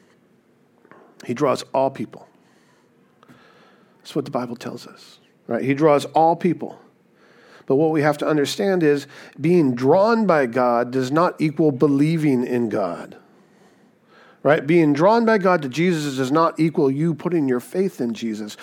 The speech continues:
Jesus puts the qualifier right in there, right? He says, "All those who believe in me," right? God has drawn you to me, but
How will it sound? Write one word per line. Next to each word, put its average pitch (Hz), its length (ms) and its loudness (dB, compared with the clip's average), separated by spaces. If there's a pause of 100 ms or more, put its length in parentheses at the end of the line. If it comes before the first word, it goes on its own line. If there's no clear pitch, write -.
(320)
Jesus 165 320 2
puts - 260 0
the 131 120 -2
qualifier 143 680 2
right 151 220 4
in 185 240 0
there, 104 280 -2 (360)
right? 139 180 0
He 190 140 2
says, 185 480 2
"All 180 260 2
those 180 320 4
who 196 180 2
believe 196 720 4
in 175 220 4
me," 110 300 0 (2500)
right? 139 240 -6 (340)
God 180 400 2
has 160 200 2
drawn 196 340 4
you 175 140 4
to 247 260 2
me, 151 320 0 (320)
but 175 320 2